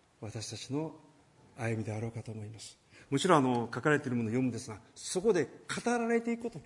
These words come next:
聞くということです。旧約聖書なんか読んでいきますと、「イスラエルを聞け」と言ってますね。聞くということです。まあ、丁寧に言うならば、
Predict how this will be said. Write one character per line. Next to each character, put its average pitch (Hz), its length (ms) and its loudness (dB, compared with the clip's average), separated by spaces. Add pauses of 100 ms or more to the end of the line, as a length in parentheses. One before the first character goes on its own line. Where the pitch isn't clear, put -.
聞 - 160 -2
く 294 100 2 (320)
と 113 60 -8
い 101 40 -8
う - 40 -8
こ 95 80 -16
と 98 80 -18
で - 80 -20
す。 - 160 -18 (1000)
旧 160 140 6
約 160 100 8
聖 196 120 4
書 196 100 4
な 165 80 6
ん - 20 6
か 131 80 4
読 147 60 8
ん 127 380 2
で 135 80 -10
い 127 180 -6
き - 60 -10
ま 131 100 -2
す - 100 -12
と、 147 240 -2 (140)
「イ 123 80 -4
ス - 180 0
ラ 196 100 2
エ 170 60 -4
ル 151 120 -6
を - 20 -10
聞 - 180 -2
け」 - 80 -6 (120)
と - 80 -20
言 123 80 0
っ - 40 -8
て 107 100 -14
ま 107 80 -10
す 98 100 -12
ね。 117 160 -10 (840)
聞 - 160 -6
く 208 100 0 (240)
と - 80 -10
い 113 60 -6
う - 40 -10
こ - 80 -16
と 98 100 -18
で - 80 -20
す。 - 220 -16 (1900)
ま 131 120 4
あ、 - 20 -2
丁 147 160 10
寧 170 100 10
に 160 60 8
言 151 80 10
う 143 40 8
な 139 100 6
ら 127 80 2
ば、 131 520 2